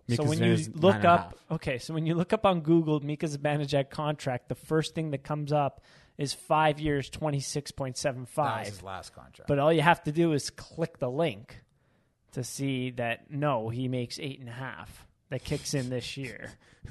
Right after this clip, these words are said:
Speaker 3: Like, whatever. It doesn't even matter.
Speaker 2: Yeah.
Speaker 3: Zibanejad's a sick player. Good, like, really
Speaker 2: Very
Speaker 3: good
Speaker 2: good
Speaker 3: player.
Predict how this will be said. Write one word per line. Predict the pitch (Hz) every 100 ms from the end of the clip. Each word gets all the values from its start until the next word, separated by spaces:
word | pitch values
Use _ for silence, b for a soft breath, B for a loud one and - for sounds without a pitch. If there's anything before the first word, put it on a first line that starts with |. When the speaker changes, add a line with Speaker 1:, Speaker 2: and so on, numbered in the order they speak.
| b
Speaker 3:
Like, | - 73 _ _
whatever. | 123 110 73
It | 113
doesn't | 175 151 113
even | 73 67
matter. | 64 58 - _ _ _ _ _
Speaker 2:
Yeah. | - 110 117
Speaker 3:
Zibanejad's | 147 214 214 151 147 107
a |
sick | - 85 -
player. | - 73 123 -
Good, | 120 113
like, | 104 _ -
really | 123 127
Speaker 2:
Very |
Speaker 3:
good | 120 98
Speaker 2:
good |
Speaker 3:
player. | -